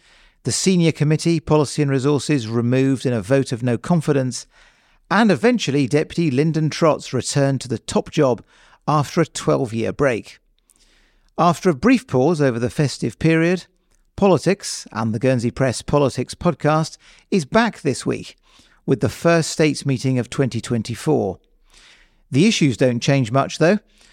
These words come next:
The big debates in the Assembly this week are likely to be around the future of secondary and further education and how we elect our deputies in twenty twenty-five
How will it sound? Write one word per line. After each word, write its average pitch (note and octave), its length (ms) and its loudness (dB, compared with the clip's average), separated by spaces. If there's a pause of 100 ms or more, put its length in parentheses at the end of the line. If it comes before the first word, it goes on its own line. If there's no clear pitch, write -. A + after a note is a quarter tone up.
(240)
The - 80 0
big C3 220 2
debates B2+ 420 0
in B2 100 -2
the A#2 80 2
Assembly B2 440 0
this D#3 240 -2
week C#3 340 -2 (240)
are F#3+ 60 2
likely G#3 400 2
to - 100 -8
be C#3+ 140 2
around C3 280 2
the A#2+ 80 -2
future G3+ 460 -2
of C3 80 -2
secondary A#2+ 460 -2
and A#2 120 -4
further A#2 360 0
education D3+ 720 -2 (320)
and A#2+ 120 -4
how E3+ 300 0
we E3 160 4
elect D3+ 380 0
our C3+ 160 0
deputies A#2+ 600 -2
in G#2 120 0
twenty C3 340 -2
twenty-five A2 800 -2